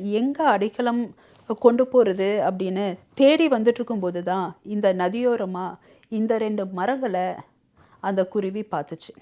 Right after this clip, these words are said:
அந்த ரெண்டு மரங்கள்ல உள்ள முதல் மர-, மரத்துக்கிட்ட போய் இந்த குருவி, "மரமே, எப்ப வேணாலும் மழை, புயல் வர்ற மாதிரி இருக்கு. அதனால என்னுடைய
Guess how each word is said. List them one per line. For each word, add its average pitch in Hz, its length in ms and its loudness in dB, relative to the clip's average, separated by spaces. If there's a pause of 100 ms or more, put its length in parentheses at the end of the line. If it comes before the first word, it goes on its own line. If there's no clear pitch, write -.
(1040)
அந்த 233 280 2
ரெண்டு 247 280 2
மரங்கள்ல 226 840 0
உள்ள 214 300 -2
முதல் 220 380 -2
மர-, 208 380 -2 (120)
மரத்துக்கிட்ட 220 520 -4
போய் 170 540 -6
இந்த 190 240 2
குருவி, 185 560 -4 (880)
"மரமே, 196 680 -2 (680)
எப்ப 185 340 0
வேணாலும் 254 500 -2
மழை, 202 320 0 (800)
புயல் 214 460 0 (100)
வர்ற 196 280 -2
மாதிரி 190 380 -6
இருக்கு. 185 520 -8 (880)
அதனால 269 480 2
என்னுடைய 208 540 -2